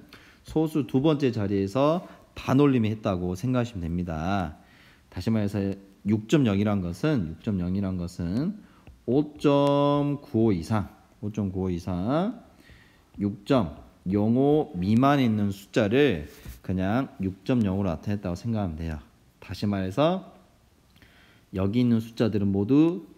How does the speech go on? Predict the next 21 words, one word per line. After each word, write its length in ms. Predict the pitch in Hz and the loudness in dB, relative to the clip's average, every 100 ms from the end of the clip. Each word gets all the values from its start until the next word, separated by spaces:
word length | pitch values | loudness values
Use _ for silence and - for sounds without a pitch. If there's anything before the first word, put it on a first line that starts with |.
| - | -4
근사값이란 840 | 127 147 156 147 107 - - 85 | 2 2 0 -6 -8 -10 -8 -6
걸 140 | 85 85 | -4 -6
알 80 | |
수 120 | 87 - | -8 -12
있어요, 220 | - 82 | -12 -10
여러분. 540 | 82 80 82 110 175 - - - | -8 -8 -6 -4 -4 -8 -18 -12
여기 320 | 80 85 92 | -8 -6 -4
나온 240 | 90 85 | -4 -6
숫자들 320 | 87 - 90 90 | -8 -8 -8 -8
모두 300 | 80 82 82 | -8 -10 -12
근사값. 840 | - 92 90 - 82 90 147 175 - - - - | -10 -8 -8 -10 -8 -4 -4 -6 -16 -20 -20 -16
아시겠죠? 760 | 92 92 95 90 90 87 147 220 - - - - - - - - - - - - - - - | -12 -10 -8 -10 -8 -6 -4 -6 -10 -20 -20 -20 -20 -20 -20 -20 -20 -20 -20 -20 -20 -18 -4
자, 260 | 151 - - | -4 -4 -4
우리 160 | 131 139 | -2 0
환경예산 640 | 143 208 190 147 135 123 | 0 0 2 2 0 -2
한번 160 | 101 | -2
봐볼까요? 520 | 95 95 101 107 139 202 - - | -2 -4 -6 -4 -4 -4 -8 -4
환경예산 440 | 117 117 104 101 92 | -4 -4 -6 -8 -8
봐볼까요? 600 | 90 95 87 87 131 233 - - - - - | -8 -8 -10 -6 -6 -6 -10 -20 -20 -20 -10
환경예산 460 | 147 156 147 135 117 | -4 0 0 0 0
봐보면 640 | 110 110 147 156 85 - | 0 0 0 0 -2 -8